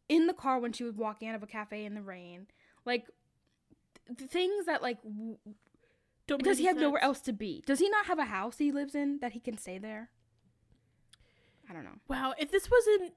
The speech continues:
Speaker 2: sinister enough, this just got even more sinister.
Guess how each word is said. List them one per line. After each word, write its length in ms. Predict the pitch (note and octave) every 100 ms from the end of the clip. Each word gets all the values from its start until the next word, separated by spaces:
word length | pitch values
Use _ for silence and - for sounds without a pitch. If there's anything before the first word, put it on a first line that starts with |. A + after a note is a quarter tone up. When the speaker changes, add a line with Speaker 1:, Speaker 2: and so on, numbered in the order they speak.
| -
Speaker 2:
sinister 460 | D#4 D#4 - D4+
enough, 440 | C4+ A#3+ B3 D#4 - - _ _ -
this 220 | C#4+ -
just 220 | - D#4
got 160 | F4 C#4+
even 160 | C4+
more 160 | C4 B3+
sinister. 520 | B3+ A#3 - - -